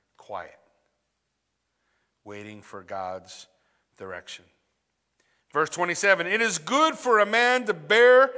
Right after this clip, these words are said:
the yoke in his youth. Let him sit alone in silence when it is laid on him." I want you to think about what's going on here. There's, there's a couple things I want to bring out. One,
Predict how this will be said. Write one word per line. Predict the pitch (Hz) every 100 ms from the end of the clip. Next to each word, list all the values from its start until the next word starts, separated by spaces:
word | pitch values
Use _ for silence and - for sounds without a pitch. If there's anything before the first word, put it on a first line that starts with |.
| - - -
the | 147 160
yoke | 156 185 247 302 - -
in | 247
his | 214 175 147
youth. | 214 311 202 -
Let | 220 277
him | 226
sit | - - 277
alone | 277 254 254 247 254 269 - - - _ _
in | 175 175
silence | 170 - 214 262 185 139 123 139
when | 143
it | 139 131
is | 120
laid | 135 156 135
on | 113
him." | 98 82 _ _ _ _ _ _ _ _ _ -
I | 165
want | 226 247
you |
to | 254
think | - 277 254
about | 226 202 190
what's | 190 -
going | 202 196
on | 190 175
here. | 151 143
There's, | 170 160
there's | 170 156
a |
couple | 143 214 214
things | 202 196
I | 185
want | 185
to | 175
bring | 170 170
out. | 143 107 147
One, | 214 240 202